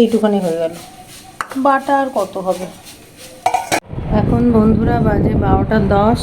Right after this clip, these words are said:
আর আমি একটু মুড়ি আর এই বড়া নিয়ে বসলাম, একটু খাই,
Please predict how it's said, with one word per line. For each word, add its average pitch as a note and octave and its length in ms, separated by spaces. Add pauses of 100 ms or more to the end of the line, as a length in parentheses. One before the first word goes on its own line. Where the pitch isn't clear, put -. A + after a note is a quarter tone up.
(220)
আর F#3+ 80 (120)
আমি G3 220
একটু - 140 (120)
মুড়ি G3 320 (880)
আর F#3+ 160
এই G3 60 (120)
বড়া G3 240 (100)
নিয়ে G#3 160 (120)
বসলাম, A3+ 400 (1040)
একটু - 140 (120)
খাই, G#3 200